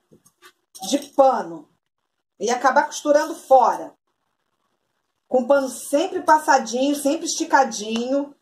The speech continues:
Pra também o trabalho não enrugar. Tá? Coloca bastante alfinete. Pro tecido não escorregar.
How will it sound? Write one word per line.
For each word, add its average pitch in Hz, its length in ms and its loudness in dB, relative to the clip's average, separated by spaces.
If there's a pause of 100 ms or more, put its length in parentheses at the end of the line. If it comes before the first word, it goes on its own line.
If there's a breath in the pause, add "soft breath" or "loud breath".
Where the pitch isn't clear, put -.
(140)
Pra 220 160 2
também 240 340 2
o 262 40 -4
trabalho 254 440 2
não 269 280 2 (100)
enrugar. 254 1040 2 (2000)
Tá? 277 480 0 (920)
Coloca 269 360 2
bastante 269 800 0
alfinete. 233 1200 -2 (3250)
Pro 226 160 -2
tecido 233 560 -2
não 262 380 4
escorregar. 196 1400 2